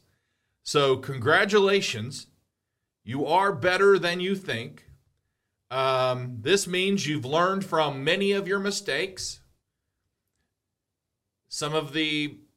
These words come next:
businesses that are no longer around, they, they couldn't deal with failure. They couldn't deal with mistakes. They didn't know how to correct them. They didn't know how to,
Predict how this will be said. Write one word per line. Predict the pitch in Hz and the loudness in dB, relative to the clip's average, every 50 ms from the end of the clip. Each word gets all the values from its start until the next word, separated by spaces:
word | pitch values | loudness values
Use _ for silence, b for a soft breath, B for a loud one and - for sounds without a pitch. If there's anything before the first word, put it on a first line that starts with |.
| _ 110 104 | _ -16 -8
businesses | 101 151 170 165 170 175 170 170 - 170 165 156 135 | -4 -2 -2 0 0 -2 -2 -2 -4 -4 -4 -4 -2
that | 156 156 147 | -2 -2 0
are | 139 135 131 | 0 -2 -2
no | 135 143 151 156 | 0 0 2 2
longer | 160 165 165 170 165 151 170 170 160 | 2 2 0 -2 0 0 2 2 2
around, | 151 151 156 156 156 170 175 175 165 | 2 2 2 0 0 0 -2 -2 -4
they, | 135 127 131 131 131 | -4 -4 -4 -4 -6
they | 113 107 135 135 131 | -6 -4 -4 -4 -2
couldn't | 131 - 185 190 175 151 139 | -2 -2 -4 -4 -4 -6 -8
deal | 113 131 143 165 185 190 190 156 | -6 -2 0 0 2 2 0 0
with | 139 127 110 - - | 0 -2 -4 -4 -4
failure. | 139 131 127 131 139 147 151 165 139 | -2 -2 -2 -2 -2 -4 -4 -4 -6
They | 135 131 | -6 -6
couldn't | - - 170 160 - 120 113 | -6 -4 -6 -6 -6 -6 -6
deal | 101 135 151 185 202 180 | -4 0 2 4 4 4
with | 147 123 101 | 2 0 -2
mistakes. | 101 113 110 - - 127 131 160 - - | -4 -8 -10 -8 -6 -6 -6 -6 -6 -6
They | - 131 131 | -8 -8 -6
didn't | 127 151 175 160 156 156 | -4 -4 -6 -6 -6 -6
know | 156 151 | -4 -2
how | 147 160 156 147 | -2 0 -2 -2
to | 143 | -2
correct | 135 - - 131 135 131 135 131 - | -4 -6 -6 -4 -2 -2 -4 -4 -4
them. | - 156 160 | -4 -4 -4
They | 143 127 120 | -4 -6 -6
didn't | 120 151 165 - - | -6 -6 -6 -6 -6
know | 156 156 151 | -8 -6 -2
how | 151 156 147 | 0 0 0
to, | 135 120 104 | 0 -2 -4